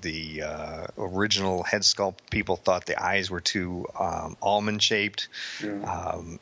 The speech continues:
Speaker 1: I don't think so. I think this is an excellent head sculpt. I am a little disappointed in the beard. There's something about that, but I think that's more the paint.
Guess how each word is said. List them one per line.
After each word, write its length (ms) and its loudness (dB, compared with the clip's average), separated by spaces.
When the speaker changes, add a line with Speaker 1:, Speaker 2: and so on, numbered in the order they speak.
Speaker 1:
I 120 6
don't 160 2
think 180 2
so. 140 0
I 80 0
think 140 2
this 140 4
is 100 0
an 180 0
excellent 460 2
head 120 0
sculpt. 280 -2
I 140 6
am 180 0
a 60 2
little 260 0
disappointed 480 0
in 100 -2
the 80 0
beard. 480 0
There's 180 2
something 340 0
about 280 4
that, 280 2
but 100 8
I 40 4
think 200 -2
that's 200 4
more 180 2
the 80 0
paint. 440 -2